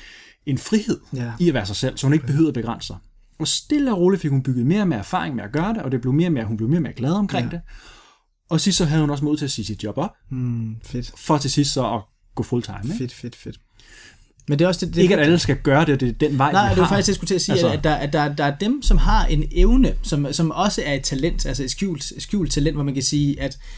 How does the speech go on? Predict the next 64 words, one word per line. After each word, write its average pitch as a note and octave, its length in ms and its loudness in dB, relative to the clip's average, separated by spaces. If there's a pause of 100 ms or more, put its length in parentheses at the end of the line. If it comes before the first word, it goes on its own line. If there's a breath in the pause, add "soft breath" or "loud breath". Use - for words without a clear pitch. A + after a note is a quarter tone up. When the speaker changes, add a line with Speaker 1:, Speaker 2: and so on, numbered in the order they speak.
(180 loud breath)
Speaker 2:
at - 240 -8 (140)
som D#3 200 0
vi C#3+ 60 6
snakker F3+ 220 6
om E3+ 100 2
tidligere, G#3 360 2
du, D3+ 140 2 (300)
jeg, G3+ 180 0 (120)
jeg G#3+ 140 -2
kan A#3+ 180 0
blive D#3 180 2
god - 340 -4
til, F3 360 4 (380 soft breath)
jeg A#3 100 0
kan, - 180 0
jeg G#3 120 0
kan A3 100 -2
også A#3+ 140 -2
blive E3 140 2
god D3 220 0
til C#3 340 0
at, B2+ 560 6
at, A2 80 -4
øh, G2 360 -6 (460)
producere C3+ 600 -2 (260)
tehætter, C3+ 520 -4
fordi C#3 200 -8
der B2+ 80 -6
lige B2+ 160 -6
er A2+ 40 -8
en A#2+ 120 -10
tehætte B2 420 -10
ved C3 80 -8
siden C3+ 160 -8
af A2+ 60 -8
os, A#2+ 120 -12
fordi C#3+ 180 -8
vi A#2+ 100 -8
Speaker 1:
Mm. A#2+ 60 -2
Speaker 2:
sidder B2+ 200 -6
og A#2+ 100 -14
drikker A#2 220 -8
te. C3 80 -10 (140)
Speaker 1:
Den A2 60 -8
er B2 80 -4
også E3 60 -2
Speaker 2:
Som, C#3 80 -6
Speaker 1:
flot. C#3 180 -6 (640 loud breath)
Speaker 2:
hvad D3+ 120 0
hedder C#3 160 0
det? D3 120 -6
Det B3+ 80 2
kan A#3+ 100 2
jeg A3 80 2
også C#4+ 120 -2
blive F#3 120 0
god F3 160 -2
til, E3+ 100 -4
hvis E3 140 0
jeg F#3 80 0
bare G3+ 160 -2
træner B3+ 360 0
det C3 120 0
nok. - 240 -10